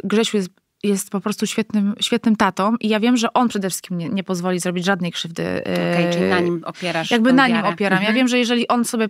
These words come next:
Speaker 1: m, ma taką partnerkę, no to ja wiem, że to jest najlepsza z możliwych partnerek po prostu.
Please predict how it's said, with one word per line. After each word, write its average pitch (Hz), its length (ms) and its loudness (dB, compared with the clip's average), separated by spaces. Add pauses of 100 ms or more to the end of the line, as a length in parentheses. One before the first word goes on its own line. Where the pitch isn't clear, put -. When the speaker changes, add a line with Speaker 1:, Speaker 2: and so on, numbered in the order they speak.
(160)
Speaker 1:
m, 214 260 0
ma 226 200 2
taką 240 280 -2
partnerkę, 226 580 -2 (600)
no 240 100 0
to 262 120 0
ja 262 120 4
wiem, 277 180 2
że 254 140 0
to 262 100 -2
jest 247 160 2
najlepsza 254 500 2
z 220 40 -4
możliwych 220 400 0
partnerek 196 420 -4
po 180 120 -10
prostu. - 440 -8